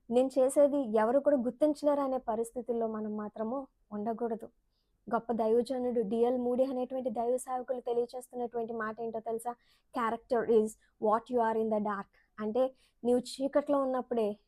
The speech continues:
నీ నిజ స్వరూపము, నీ యొక్క ప్రవర్తన బయటపడుతుంది అని ఆ దైవ సేవకుడు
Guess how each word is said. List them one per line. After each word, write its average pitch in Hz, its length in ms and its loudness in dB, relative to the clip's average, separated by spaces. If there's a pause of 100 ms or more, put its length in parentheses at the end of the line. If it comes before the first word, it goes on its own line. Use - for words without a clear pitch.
నీ 226 140 0
నిజ 220 300 -2
స్వరూపము, 220 680 -4 (200)
నీ 240 100 0
యొక్క 247 240 2
ప్రవర్తన 247 560 -4
బయటపడుతుంది 226 800 -2
అని 220 160 -2
ఆ 220 60 -4
దైవ 208 240 -2
సేవకుడు 214 520 -4